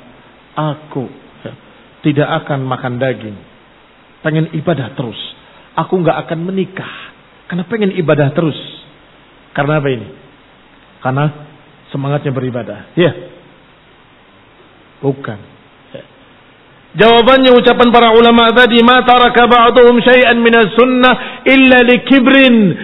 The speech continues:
Tidaklah mereka meninggalkan sesuatu dari sunnah kecuali karena kesombongan. Kita tanya sekarang, apakah nikah itu sunnah atau bukan sunnah? Nabi yang menjawab sallallahu alaihi wa ala alihi wasallam,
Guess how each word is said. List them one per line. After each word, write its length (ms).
Tidaklah 480
mereka 320
meninggalkan 640
sesuatu 480
dari 240
sunnah 560
kecuali 320
karena 240
kesombongan. 960
Kita 240
tanya 320
sekarang, 320
apakah 360
nikah 280
itu 160
sunnah 240
atau 120
bukan 280
sunnah? 300
Nabi 320
yang 160
menjawab 400
sallallahu 480
alaihi 480
wa 160
ala 400
alihi 160
wasallam, 400